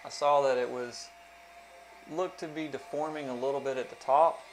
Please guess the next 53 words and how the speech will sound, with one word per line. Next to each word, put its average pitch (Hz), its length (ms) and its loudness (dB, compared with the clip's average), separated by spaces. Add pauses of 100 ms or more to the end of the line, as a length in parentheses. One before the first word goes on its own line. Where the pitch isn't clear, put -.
(520)
which 123 280 -8
means 127 380 -8
that 120 220 -4
it 120 100 -10
needs 127 180 -10
a 127 60 -8
little 127 300 -4
more 123 200 -4 (140)
cooling. 156 420 -8 (460)
So 120 260 -6
I 123 60 -6
don't 120 140 -10
know 120 80 -8
if 113 80 -14
the 113 80 -14
fan's 123 340 -10
pow-, 127 400 -6
powerful 127 460 -2
enough 120 360 -6
or 123 60 -8
if 110 60 -10
there's 117 200 -8
enough 117 220 -10
air 120 180 -6
pushing 135 300 -10
out. 135 240 -8
So 147 160 -6
I 156 60 -6
just 143 160 -10
slowed 139 180 0
it 113 140 -8
down 113 280 -6
for 120 60 -12
this 113 180 -8
section 113 440 -10 (520)
just 123 180 -14
to - 40 -14
kinda 120 240 -8
see 123 280 -8
what 117 220 -6 (440)
it 127 80 -6
would 123 160 -6
do 123 100 -2
with 117 140 -6
surface 120 340 -6
finish. 117 380 -12 (1500)
But 135 200 0 (160)
I'm 156 320 -4
impressed. 147 460 0
It's 127 160 -6
actually 143 360 -2
doing, 147 520 -6
uh, 120 300 0